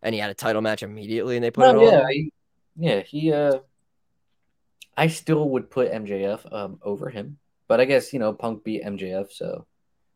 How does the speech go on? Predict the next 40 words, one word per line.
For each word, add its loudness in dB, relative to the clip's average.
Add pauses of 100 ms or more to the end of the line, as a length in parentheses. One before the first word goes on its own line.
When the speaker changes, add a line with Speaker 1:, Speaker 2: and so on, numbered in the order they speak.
Speaker 1:
S-, -16
so -4
they've 2
slow 2
risen 0
it 2
enough 0
where 2
they've -6
got 0
it -6
to -14
this -4
point. -2 (180)
If 0
they're 4
gonna 0
put -4
the -2
title -6
on -2 (200)
him, -12 (1500)
I -6 (240)
would -10
do -6
it -8
now. -6
I -4
wouldn't -4
wait -6
anymore. -10 (720)
'Cause, -8
I -4
mean, -4
w-, -12 (1040)
you -20
just -14
kinda, 0
like, -2
well, -10